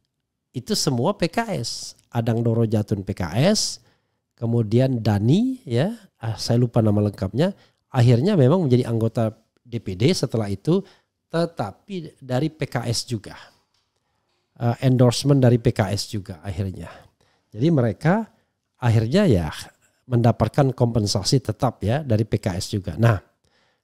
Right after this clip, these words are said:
karena itu Sobat Era sekalian, eh, karena ini P K S semua, ya bisa jadi kemudian orang alergi. Nah, sekarang ini ada faktor independen, faktor Anies Baswedan. Dan sesungguhnya poros lain juga menginginkan Anies Baswedan.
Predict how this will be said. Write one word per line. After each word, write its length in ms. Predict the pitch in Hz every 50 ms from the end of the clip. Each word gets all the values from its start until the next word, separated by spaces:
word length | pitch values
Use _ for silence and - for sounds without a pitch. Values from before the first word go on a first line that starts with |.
| _ _
karena 260 | - 131 135 175 220
itu 300 | 247 208 202 160 151 156
Sobat 260 | - - 147 135 139
Era 220 | 135 131 117 113 110
sekalian, 680 | - - 104 85 80 85 92 117 135 185 247 262 254 233 - - _ _ _ _ _ _ _ _ _ _ - - _ _ _ _ _ _ _
eh, 400 | _ 156 156 160 160 165 160 156 147 -
karena 260 | - 156 151 151 165 160
ini 160 | 165 156 156 151
P 80 | - 156 -
K 240 | - 151 143 147 139
S 240 | 143 - - -
semua, 600 | - 139 123 110 104 104 117 185 262 294 196 175 -
ya 240 | _ - 123 117 104
bisa 380 | 95 101 104 104 113 - - 143
jadi 340 | 135 196 294 320 233 202 175 160 - _
kemudian 460 | - 139 131 135 127 131 135 131 -
orang 400 | 131 120 110 139 165 165 170 180 - - _ _ _ _ -
alergi. 480 | 120 120 127 131 120 107 98 101 98
Nah, 80 | 104 113
sekarang 320 | - - 160 165 202 226
ini 80 | 220 202
ada 160 | 185 165 170
faktor 560 | - - - 165 - - - _ - 175 175
independen, 540 | - 156 139 139 131 - - 131 131 151 147
faktor 320 | - - 127 - - 139 -
Anies 300 | - 123 117 117 - -
Baswedan. 480 | 117 107 - - 104 98 82 82 73 -
Dan 140 | 95 113 127
sesungguhnya 640 | 123 135 135 110 127 120 143 233 262 214 156 120 131 - _ _ _ _ _ _ _ _ _ _
poros 380 | _ 170 160 156 160 147 - -
lain 240 | 147 147 180 240 247 208
juga 160 | 170 147 185 180
menginginkan 640 | 165 147 139 131 127 127 131 131 135 165 160 165
Anies 320 | 143 120 117 120 110 -
Baswedan. 500 | 117 110 - - 117 107 107 95 90 80